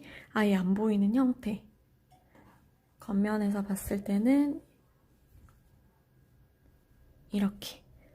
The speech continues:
여기가 앞목, 뒷목이 되고요. 이 상태에서 아까 말씀드렸던 것처럼 여기 바이어스의 가장 끝부분,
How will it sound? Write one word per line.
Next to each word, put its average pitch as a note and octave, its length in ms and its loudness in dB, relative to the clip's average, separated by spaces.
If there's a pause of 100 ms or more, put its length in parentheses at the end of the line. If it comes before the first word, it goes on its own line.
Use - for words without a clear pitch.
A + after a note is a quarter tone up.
(300)
여기가 G3+ 320 -2
앞목, A3 500 4
뒷목이 G3 460 2
되고요. G#3+ 480 0 (420)
이 A3 80 0
상태에서 D4 920 2 (400)
아까 G3+ 220 -4
말씀드렸던 F#3+ 720 0
것처럼 A3 640 0 (480)
여기 G3+ 400 -2 (1600)
바이어스의 G#3 680 0
가장 B3+ 540 0 (160)
끝부분, D4 720 0